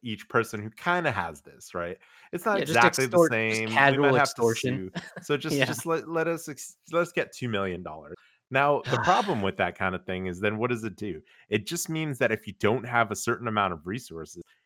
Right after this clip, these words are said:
Speaker 1: you're gonna be chilled out of trying something <laughs> like this because you're gonna
Speaker 2: Yeah.
Speaker 1: be afraid of being,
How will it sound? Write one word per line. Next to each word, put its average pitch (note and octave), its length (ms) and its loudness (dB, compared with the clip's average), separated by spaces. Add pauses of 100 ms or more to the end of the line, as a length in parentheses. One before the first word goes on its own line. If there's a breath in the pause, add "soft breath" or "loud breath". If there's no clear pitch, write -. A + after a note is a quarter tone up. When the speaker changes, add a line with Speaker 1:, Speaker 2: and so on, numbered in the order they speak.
(160)
Speaker 1:
you're G#2+ 160 0
gonna A#2 180 0
be G2+ 200 -6
chilled A2+ 520 0
out F#2 160 6
of F2 140 -8
trying G#2 360 0
something F#2+ 380 -8
<laughs> - 0 -
like - 240 -6
this D3 320 0
because B2 300 -2
you're A#2+ 80 0
gonna A2 140 2
Speaker 2:
Yeah. G2+ 60 0
Speaker 1:
be G#2+ 120 2
afraid G2 320 -2
of F2+ 120 -8
being, F2+ 360 -6